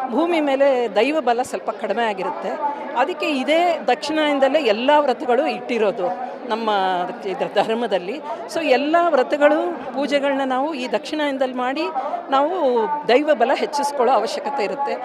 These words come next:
ಆದ್ರಿಂದ ನಾವೇನ್ ಮಾಡ್ತೀವಿ, ಆ ಒಂದು ವ್ರತಗಳು ಮಾಡ್ಬೇಕಾದ್ರೆ, ಇದು ಸಾಮಾನ್ಯ ಪೂಜೆ ಅಲ್ಲ ವ್ರತ ಅಂದ್ರೆ. ವ್ರತ ಅಂದ್ರೆ ಅದೊಂದು ಸಂಕಲ್ಪ ಮತ್ತೆ ಅನುಷ್ಠಾನ ಮಾಡ್ಕೊಂಡು ಮಾಡ್ಬೇಕು. ಆ ರೀತಿ ಅನು-, ವ್ರತ ಮಾಡ್ಬೇಕಾದ್ರೆ ನೀವು ದೇಹ ಮನಸ್ಸು ಎರಡನ್ನೂ ಸಜ್ಜುಗೊಳಿಸ್ಕೊಂಡು ಮಾಡ್ಬೇಕು.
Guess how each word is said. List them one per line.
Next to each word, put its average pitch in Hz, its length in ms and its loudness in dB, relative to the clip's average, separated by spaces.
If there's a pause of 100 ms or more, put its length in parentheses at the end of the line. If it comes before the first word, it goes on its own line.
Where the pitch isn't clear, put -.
(280)
ಆದ್ರಿಂದ 311 440 4
ನಾವೇನ್ 285 420 4
ಮಾಡ್ತೀವಿ, 277 360 -2
ಆ 240 220 6
ಒಂದು 294 240 4
ವ್ರತಗಳು 311 420 4
ಮಾಡ್ಬೇಕಾದ್ರೆ, 233 680 2
ಇದು 339 160 -2
ಸಾಮಾನ್ಯ 302 440 0
ಪೂಜೆ 262 300 2
ಅಲ್ಲ 208 120 4
ವ್ರತ 196 300 2
ಅಂದ್ರೆ. 190 320 2 (320)
ವ್ರತ 233 300 4
ಅಂದ್ರೆ 320 300 4
ಅದೊಂದು 285 400 4
ಸಂಕಲ್ಪ 285 580 -2
ಮತ್ತೆ 262 260 -2
ಅನುಷ್ಠಾನ 262 460 -2
ಮಾಡ್ಕೊಂಡು 226 440 -4
ಮಾಡ್ಬೇಕು. 196 580 -2 (280)
ಆ 247 140 4
ರೀತಿ 320 260 -2
ಅನು-, 262 280 0 (440)
ವ್ರತ 208 300 2
ಮಾಡ್ಬೇಕಾದ್ರೆ 247 720 2
ನೀವು 202 420 -2
ದೇಹ 247 280 6
ಮನಸ್ಸು 254 360 -2
ಎರಡನ್ನೂ 254 420 0
ಸಜ್ಜುಗೊಳಿಸ್ಕೊಂಡು 247 800 -2
ಮಾಡ್ಬೇಕು. 185 480 -2